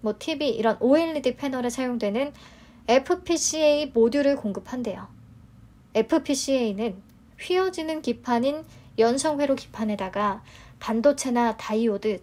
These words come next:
칩 이런 것들을 실장한 보드를 말하거든요. 그러니까 씨유테크가 에스엠티 공정을 수행을 해서 에프피씨에이를 제작하고요. 이게 오엘이디 패널에 사용이 된다는 거죠. 주요 고객사는 삼성 디스플레이고요.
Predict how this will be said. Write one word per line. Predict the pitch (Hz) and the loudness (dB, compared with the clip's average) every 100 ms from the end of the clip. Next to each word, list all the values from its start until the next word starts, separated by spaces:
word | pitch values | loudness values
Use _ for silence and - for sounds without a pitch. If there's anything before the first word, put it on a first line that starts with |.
| - | -8
칩 | - 294 - - - | -2 -2 -4 -20 -10
이런 | 240 285 302 | 4 4 6
것들을 | 277 247 247 | 4 2 2
실장한 | 269 359 339 311 302 285 | 0 -4 -2 0 0 -2
보드를 | - 240 269 330 339 | -2 -2 0 -2 -2
말하거든요. | 247 202 202 196 185 208 269 _ _ - _ - _ - | -4 -4 -4 -6 -6 -8 -8 _ _ -20 _ -20 _ -8
그러니까 | - 233 214 233 | -2 0 0 -2
씨유테크가 | 226 330 349 349 294 277 262 294 302 - - - | -2 -4 -4 -4 -2 0 4 4 2 -12 -6 2
에스엠티 | 269 - 349 330 339 | 4 4 -2 0 -4
공정을 | - 226 240 247 247 | 0 2 2 2 -2
수행을 | - 302 269 254 | -2 -2 0 0
해서 | 285 226 - - _ - - | 0 -2 -6 -16 _ -12 0
에프피씨에이를 | 226 233 339 - 285 - 320 220 240 262 262 | 2 2 -2 -2 -6 -2 0 4 4 4 0
제작하고요. | - 196 202 - 269 220 233 285 _ _ _ 233 | 0 -6 -6 -4 -4 -2 -4 -6 _ _ _ -6
이게 | 254 302 294 | 0 2 4
오엘이디 | 226 269 311 285 277 | 6 4 4 -2 -4
패널에 | 269 277 240 247 | -4 -4 -2 -4
사용이 | 277 262 262 | -4 -6 -8
된다는 | - 190 208 220 | -10 -8 -4 -4
거죠. | 196 180 196 196 190 _ - - - _ - | -6 -6 -6 -6 -12 _ -20 -20 -20 _ -2
주요 | 262 349 | 2 2
고객사는 | - 277 285 - 277 285 | 2 0 0 -2 -2 -2
삼성 | 302 320 311 277 | -4 -4 -4 -6
디스플레이고요. | 208 208 - 220 208 - - | -10 -10 -8 -4 -4 -6 -16